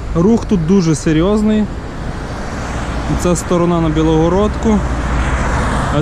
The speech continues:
ця сторона на Київ. В цю сторону зранку завжди пробка. Завжди. Бо там дальше, тут зараз дві полоси, дальше лише одна. Смисл купляти квартири в таких домах?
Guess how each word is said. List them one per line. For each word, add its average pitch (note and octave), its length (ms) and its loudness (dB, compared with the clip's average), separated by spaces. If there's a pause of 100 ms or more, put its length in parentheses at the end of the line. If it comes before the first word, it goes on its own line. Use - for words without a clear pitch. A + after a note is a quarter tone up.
ця F#3+ 140 2
сторона F#3+ 440 0
на F#3+ 140 0
Київ. E3 440 2 (100)
В - 80 -2
цю G3+ 80 2
сторону A3+ 440 4
зранку F#3+ 400 2
завжди F3 340 -2
пробка. C#3 500 -2 (1080)
Завжди. D#3 680 2 (1500)
Бо D#3+ 120 0
там E3+ 200 2 (420)
дальше, E3 480 0
тут D#3 100 -2
зараз D#3+ 280 0
дві E3 180 -2
полоси, D#3+ 400 -2
дальше C#3+ 340 -2
лише C#3+ 280 -2
одна. C3 240 -4 (240)
Смисл G#3+ 480 -4
купляти F#3 560 -2
квартири F3+ 560 -2
в C3+ 140 -8
таких D#3 300 -10
домах? D3 360 -14